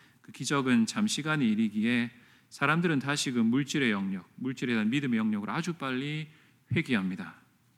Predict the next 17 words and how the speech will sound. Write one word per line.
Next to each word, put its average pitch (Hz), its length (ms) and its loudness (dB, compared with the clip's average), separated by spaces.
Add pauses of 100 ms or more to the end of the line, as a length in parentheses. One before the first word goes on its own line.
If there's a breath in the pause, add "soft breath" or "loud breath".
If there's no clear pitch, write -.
(560 soft breath)
그것은 147 420 0
새해 175 300 2
첫날의 151 800 0 (340 soft breath)
운동에 139 380 4
대한 107 180 0
다짐이랑도 113 840 -8
비슷하죠. - 520 -8 (920 soft breath)
새해가 175 300 4
시작되면 151 680 2
"자, 113 400 -8
새로운 165 320 2
시작이니 120 880 2 (380 loud breath)
운동을 139 360 4
열심히 143 320 2
하자"라고 113 1000 -4
다짐을 113 400 0
하죠. 104 320 -2